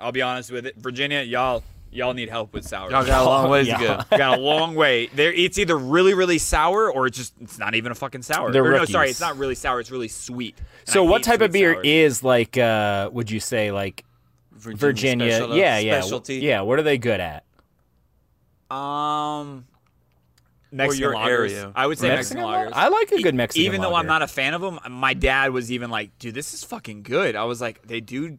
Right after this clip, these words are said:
Speaker 1: do some solid Mexican lagers up here."
Speaker 3: I don't drink many because I just feel like it's not, like, a, a popular one to do at most breweries, but, like,
Speaker 1: Yeah.
Speaker 3: when I have a Mexican lager, I'm like, "That's good."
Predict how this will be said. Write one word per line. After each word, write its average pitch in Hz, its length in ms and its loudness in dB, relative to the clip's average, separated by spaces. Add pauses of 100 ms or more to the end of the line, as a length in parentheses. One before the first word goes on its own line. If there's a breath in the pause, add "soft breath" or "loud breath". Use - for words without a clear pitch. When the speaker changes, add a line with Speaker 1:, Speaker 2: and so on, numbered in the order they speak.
Speaker 1:
do 139 180 -6
some 131 180 -16
solid 117 420 -4
Mexican 110 340 -14
lagers 95 380 -12
up 78 140 -18
here." - 200 -16
Speaker 3:
I 160 80 4
don't 254 300 2
drink 131 400 -2
many 208 240 0
because 139 720 0
I 127 80 -4
just 123 220 -6
feel 156 120 4
like 139 220 2
it's 127 200 -4
not, 120 280 0
like, 120 240 -4
a, 107 480 -2 (220)
a 127 100 0
popular 131 640 0
one 120 280 -2
to 127 120 -6
do 110 240 -2
at 143 60 -6
most 160 240 -2
breweries, 196 300 -2
but, 156 180 4
like, 135 220 2
Speaker 1:
Yeah. 151 80 -8
Speaker 3:
when 175 100 -2
I 240 60 -2
have 262 140 -2
a 285 40 -12
Mexican 277 380 -10
lager, 294 180 -8
I'm 196 100 -10
like, 196 160 -8
"That's 240 180 -8
good." 269 260 -10